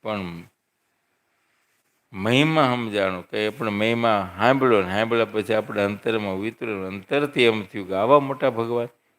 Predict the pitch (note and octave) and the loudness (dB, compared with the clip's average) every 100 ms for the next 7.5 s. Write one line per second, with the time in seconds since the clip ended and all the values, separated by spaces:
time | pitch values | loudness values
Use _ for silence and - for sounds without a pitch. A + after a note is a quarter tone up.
0 | _ A2 A2+ B2+ G#2 G#2+ - F#2+ F#2 F2 | _ -8 -4 -4 -2 -4 -4 -12 -10 -8
1 | G2 A2+ F#2 - F2 - F2+ - _ _ | -6 -6 -8 -10 -12 -14 -20 -20 _ _
2 | _ _ _ _ _ _ _ _ _ _ | _ _ _ _ _ _ _ _ _ _
3 | _ _ _ _ _ F#3 _ _ G3+ F3 | _ _ _ _ _ _ _ _ _ _
4 | _ - F2 _ _ _ _ _ _ _ | _ -20 -20 _ _ _ _ _ _ _
5 | _ _ _ _ G#2 F#2+ F2 G#2+ C3 C3+ | _ _ _ _ -8 -6 -2 0 0 0
6 | A2 E2+ G2 B2 C3+ D#3 C#3 B2 B2 - | -2 -2 -4 -2 0 0 0 0 -2 0
7 | D3+ C#3 G#2 E2 | -2 -2 -4 -6